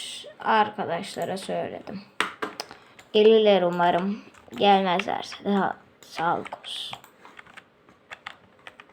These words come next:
Birazcık bekleyelim. Biz o sırada şöyle biraz eğlenelim ya. Eski usul araçlarla.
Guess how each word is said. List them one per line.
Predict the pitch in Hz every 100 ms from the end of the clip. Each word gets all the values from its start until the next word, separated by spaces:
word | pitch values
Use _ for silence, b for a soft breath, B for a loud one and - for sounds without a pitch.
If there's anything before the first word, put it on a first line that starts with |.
| - - - _ _ - _ _ _ _ - -
Birazcık | 214 185 170 202 196
bekleyelim. | 143 160 - - - 175 175 180
Biz | 196
o | 180
sırada | 180 180 175 180 175 175 180 -
şöyle | 185 170 170 -
biraz | 180 190
eğlenelim | 175 170 165 165 170 175 175
ya. | 175 - - 190
Eski | 196 - - 185
usul | 185 - 185
araçlarla. | 175 170 170 - - 185 180 175 170